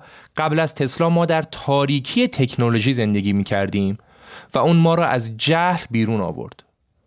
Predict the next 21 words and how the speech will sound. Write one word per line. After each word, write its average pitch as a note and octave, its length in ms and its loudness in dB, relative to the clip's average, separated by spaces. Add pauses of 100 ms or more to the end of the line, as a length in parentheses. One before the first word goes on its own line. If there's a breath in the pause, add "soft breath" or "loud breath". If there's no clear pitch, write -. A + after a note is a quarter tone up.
(480)
تسلا C#3+ 280 0
معتقد C#3 460 2
بود G3 300 2 (380 loud breath)
بین G3 260 4
پیشرفت F3 760 0
و A3 60 0
تکنولوژی B2 920 -2 (220 soft breath)
تفاوت‌های C3 680 0
زیادی A2 460 0
هست. - 440 -14 (800 loud breath)
اون F3+ 120 6
میگفت E3+ 380 4 (260 soft breath)
پیشرفت F#3+ 680 0
به D#3 100 2
سود G#3+ 440 -2
بشریته، G2+ 760 -2 (120)
اما G#3+ 200 2
تکنولوژی B2 920 0 (260 loud breath)
لزوماً F3 640 6
اینطور D#3 440 4
نیست. C3+ 500 -2